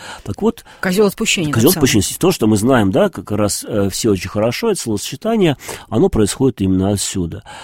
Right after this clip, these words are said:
Speaker 1: А с, э, тем козлом, который приносил ее в жертву, с его кровью первосвященник входил во святая святых, притом говорилось о том, что он не должен там, э, медлить, э, перед Богом.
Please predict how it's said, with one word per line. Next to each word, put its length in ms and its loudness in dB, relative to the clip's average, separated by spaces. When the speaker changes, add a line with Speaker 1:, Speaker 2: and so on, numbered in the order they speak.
Speaker 1:
А 400 4
с, 300 -4
э, 520 2
тем 240 2
козлом, 360 2
который 300 -2
приносил 520 0
ее 100 2
в 40 0
жертву, 420 0
с 120 -6
его 180 0
кровью 380 0
первосвященник 520 -2
входил 520 2
во 140 0
святая 460 2
святых, 720 -2
притом 360 2
говорилось 340 2
о 40 -12
том, 140 -2
что 160 0
он 100 4
не 100 4
должен 480 2
там, 340 2
э, 380 2
медлить, 760 4
э, 320 4
перед 300 4
Богом. 480 2